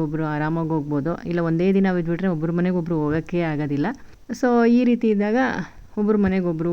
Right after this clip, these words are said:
ಹೋಗ್ಬೋದು ಅಂತ ಅನ್ಕೊತಾ ಇದ್ವಿ. ಇವಾಗ ಮಾಲಾಮಿ ಅಮಾವಾಸ್ಯೆ ಮಾಡ್ತಾ ಇರೋದ್ರಿಂದ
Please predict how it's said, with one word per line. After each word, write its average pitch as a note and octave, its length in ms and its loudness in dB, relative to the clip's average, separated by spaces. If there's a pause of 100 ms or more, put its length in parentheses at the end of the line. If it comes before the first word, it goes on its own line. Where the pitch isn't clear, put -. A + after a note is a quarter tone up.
ಹೋಗ್ಬೋದು E3 480 -2
ಅಂತ D#3 160 -2 (120)
ಅನ್ಕೊತಾ D#3+ 560 -2
ಇದ್ವಿ. E3+ 180 -2 (480)
ಇವಾಗ G#3+ 260 4
ಮಾಲಾಮಿ F#3+ 380 2
ಅಮಾವಾಸ್ಯೆ F3 300 -2
ಮಾಡ್ತಾ E3 260 -6
ಇರೋದ್ರಿಂದ D#3 360 -4